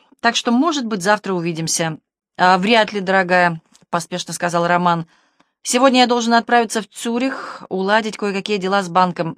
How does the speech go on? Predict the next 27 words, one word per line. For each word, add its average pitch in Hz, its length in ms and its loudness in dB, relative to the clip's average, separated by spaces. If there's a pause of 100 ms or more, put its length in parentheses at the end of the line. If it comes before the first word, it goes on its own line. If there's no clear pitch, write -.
Мне 185 200 -6
так 185 180 -6
жаль". 208 300 -4 (1400)
"Мне 214 260 0
тоже", 156 440 -4 (720)
усмехнулась 175 560 -4
Александра. 165 600 -2 (680)
В 151 100 -18
гробу 170 300 0
она 160 200 -2
видела 156 240 -4
этот 160 280 -6 (120)
отвратительный 170 760 -2
Нью-Йорк 160 560 -2 (220)
с - 120 -12
его 170 180 2
кошмарными 165 540 0
небоскрёбами. 160 760 -4 (960)
И 196 80 0
уж, 190 140 0
конечно, 175 600 -2 (260)
даже 170 280 0
и 175 60 0
не 175 120 -2
думала 170 320 0
туда 160 220 -2
лететь. 156 460 -6